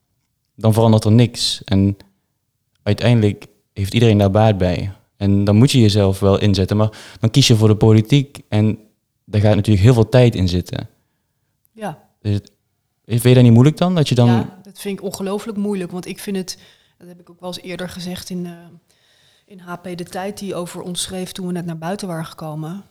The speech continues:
Speaker 2: Ik vind het echt schandalig dat ik mijn spreekkamer uit moet om, eh, iets te gaan doen aan een probleem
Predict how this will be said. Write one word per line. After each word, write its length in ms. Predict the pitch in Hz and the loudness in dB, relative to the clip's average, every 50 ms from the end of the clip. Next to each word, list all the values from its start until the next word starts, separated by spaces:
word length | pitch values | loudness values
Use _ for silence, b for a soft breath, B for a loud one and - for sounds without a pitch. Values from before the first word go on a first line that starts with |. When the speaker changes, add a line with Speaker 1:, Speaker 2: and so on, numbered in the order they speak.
| _ _ _ _ _ _ _ | _ _ _ _ _ _ _
Speaker 2:
Ik 160 | _ - 180 - | _ -20 -20 -16
vind 160 | - 202 185 | -14 -12 -12
het 100 | 175 175 | -12 -14
echt 200 | - 185 - - | -14 -14 -14 -14
schandalig 760 | - - - 165 170 170 160 156 170 202 214 190 143 147 - | -14 -12 -12 -12 -12 -10 -10 -8 -8 -6 -6 -6 -8 -10 -10
dat 140 | - 170 160 | -14 -14 -14
ik 80 | 156 | -12
mijn 120 | - 156 147 | -14 -14 -14
spreekkamer 540 | - - 185 214 202 185 156 - 156 156 - | -12 -12 -12 -10 -10 -12 -12 -12 -12 -12 -12
uit 200 | - 151 - - | -14 -14 -12 -10
moet 340 | 165 160 170 - - - _ _ _ _ _ _ | -10 -10 -10 -10 -14 -18 _ _ _ _ _ _
om, 320 | _ 160 160 160 160 - _ _ _ _ _ _ _ | _ -20 -20 -20 -20 -20 _ _ _ _ _ _ _
eh, 300 | _ - 160 156 156 160 156 - | _ -14 -12 -12 -10 -12 -14 -14
iets 220 | - 180 170 - | -16 -12 -10 -10
te 80 | - 185 | -10 -10
gaan 180 | - 185 175 | -10 -8 -8
doen 180 | 175 185 190 190 | -6 -6 -6 -6
aan 80 | 170 170 | -6 -6
een 100 | 170 165 | -8 -8
probleem 580 | - 165 170 170 165 190 190 170 170 180 202 | -10 -10 -10 -8 -8 -8 -6 -6 -6 -6 -8